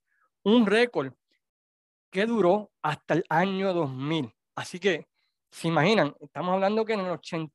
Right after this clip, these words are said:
en ochenta y nueve no había la capacidad de pay-per-view que existía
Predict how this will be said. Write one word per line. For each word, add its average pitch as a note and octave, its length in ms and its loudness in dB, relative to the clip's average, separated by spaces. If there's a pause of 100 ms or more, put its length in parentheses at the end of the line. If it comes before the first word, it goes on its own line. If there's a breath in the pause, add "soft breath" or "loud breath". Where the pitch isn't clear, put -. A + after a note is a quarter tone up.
(300)
en D#3 160 -6
ochenta D3+ 420 -6
y D#3 80 -4
nueve G#3 360 2 (380)
no D3 280 0
había G3 160 2
la G3+ 140 2
capacidad F3 580 -2
de E3+ 140 -6
pay-per-view F#3 640 -6
que D#3 240 -6 (400 soft breath)
existía F3 840 0